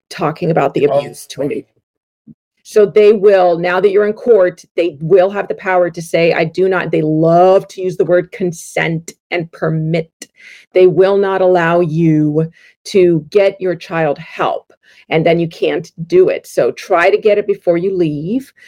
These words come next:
Speaker 1: But when you do, when you're able to find somebody, make sure that they are certified in trauma therapy, certified in trauma therapy. And guys, what that looks like is,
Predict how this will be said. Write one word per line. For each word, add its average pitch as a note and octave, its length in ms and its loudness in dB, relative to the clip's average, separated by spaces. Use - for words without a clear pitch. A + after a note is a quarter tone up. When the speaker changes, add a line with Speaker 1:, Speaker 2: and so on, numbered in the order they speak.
Speaker 1:
But F3+ 220 2
when E3 180 0
you G#3+ 160 -2
do, G#3+ 560 2
when F3+ 180 2
you're F3 120 2
able G3+ 140 2
to A3+ 60 -2
find A3 280 0
somebody, D#3 480 -2
make F#3 560 0
sure - 760 0
that E3 120 -6
they F#3 140 2
are F3 100 0
certified A3 1080 0
in F#3+ 220 -2
trauma F3+ 720 -2
therapy, E3 640 2
certified G3 840 -2
in F#3+ 160 2
trauma F3+ 520 -2
therapy. E3+ 480 0
And D#3+ 140 -6
guys, E3+ 200 -2
what F3+ 120 -2
that E3+ 160 0
looks A#3+ 240 2
like F3+ 180 0
is, E3+ 240 2